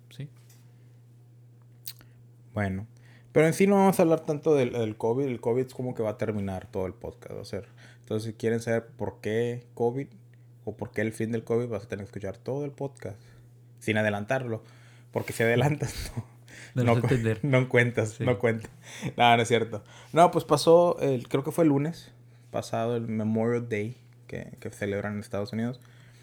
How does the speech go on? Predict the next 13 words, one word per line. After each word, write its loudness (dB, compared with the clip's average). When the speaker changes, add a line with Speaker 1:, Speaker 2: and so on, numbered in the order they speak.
Speaker 2:
a -6
que 6
una 0
persona 0
afroamericana -4
Speaker 1:
Ujú. -10
Speaker 2:
fue 6
asesinada -2
por -4
un -6
policía -4
y 0
otros, -6